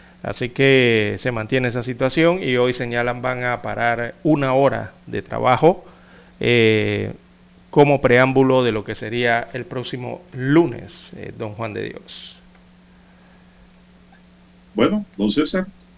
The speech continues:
Speaker 2: parece mentira, don César, hace años cuando aquí dábamos noticias no había tanta crónica roja como ahora.
Speaker 1: Ujú.
Speaker 2: Cómo ha ido cambiando y no podemos quedarnos callados porque es un Panamá que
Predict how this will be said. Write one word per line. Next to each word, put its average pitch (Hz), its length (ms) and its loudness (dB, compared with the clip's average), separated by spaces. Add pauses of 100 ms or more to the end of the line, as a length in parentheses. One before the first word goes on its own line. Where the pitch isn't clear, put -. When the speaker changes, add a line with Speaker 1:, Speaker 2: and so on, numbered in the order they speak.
(1400)
Speaker 2:
parece 90 400 0
mentira, 107 640 6 (300)
don 87 200 -6
César, 104 380 2
hace 107 360 4
años 110 480 6
cuando 95 300 2
aquí 92 240 4
dábamos 98 400 8
noticias 107 460 4
no 101 100 6
había 95 240 8
tanta 95 340 2
crónica 95 480 4
roja 117 340 4
como 80 280 -2
ahora. - 400 4
Speaker 1:
Ujú. 104 480 -12 (1700)
Speaker 2:
Cómo 104 220 6
ha 110 60 8
ido 123 180 8
cambiando 101 520 4
y 98 80 6
no 101 100 4
podemos 110 380 2
quedarnos 120 480 2
callados 120 480 6
porque 98 260 -4
es 95 60 2
un 104 160 6
Panamá 92 500 4
que 90 520 4